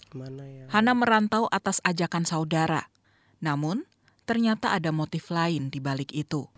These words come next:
Speaker 1: Aku disuruh ke Jakarta tuh sebenarnya biar aku tuh mau dirubah lagi sekodrat awal aku gitu kan, pem-, dipaksa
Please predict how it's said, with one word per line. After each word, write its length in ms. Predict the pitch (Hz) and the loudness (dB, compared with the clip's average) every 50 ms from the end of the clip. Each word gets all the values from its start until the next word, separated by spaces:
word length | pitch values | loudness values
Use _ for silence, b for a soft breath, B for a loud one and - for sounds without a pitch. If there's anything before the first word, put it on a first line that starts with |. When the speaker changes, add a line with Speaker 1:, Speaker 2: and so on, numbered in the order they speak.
| _ - - | _ -8 -4
Speaker 1:
Aku 160 | 127 - 160 | 0 0 0
disuruh 240 | 135 - 151 139 - | 2 2 2 2 2
ke 80 | 147 | 2
Jakarta 400 | 131 143 127 127 127 - - 180 | 2 4 4 4 4 2 2 0
tuh 20 | - 180 | 0 2
sebenarnya 320 | 151 143 135 139 156 175 | 4 6 6 8 6 6
biar 320 | 170 165 151 139 131 131 123 | 6 6 6 8 8 6 4
aku 240 | 127 131 - 143 147 | 0 -2 -4 -6 -6
tuh 80 | 165 | -4
mau 160 | 160 156 160 | 0 2 4
dirubah 480 | 147 143 135 135 135 131 135 135 127 139 | 4 4 2 2 2 2 2 2 4 4
lagi 400 | 139 139 135 131 131 143 151 - | 6 6 4 4 2 -2 -4 2
sekodrat 800 | - 160 147 135 - - - 139 - - 135 135 131 131 131 123 - _ - | 6 8 8 8 6 4 -2 -2 4 6 6 6 6 4 0 0 0 _ 0
awal 320 | - 131 127 131 127 131 123 | 2 4 4 6 6 6 6
aku 400 | 127 123 117 - _ - 139 127 | 6 4 4 2 _ -4 -2 0
gitu 240 | 131 123 - 127 | -2 -2 -2 -4
kan, 320 | 120 - - 120 117 123 117 | -4 -2 -4 -4 -4 -6 -6
pem-, 180 | - 123 120 120 - | -4 -6 -6 -4 -6
dipaksa 560 | 131 131 - - 117 117 - - - - | -6 -4 -2 -2 -2 -2 -4 -4 -2 -2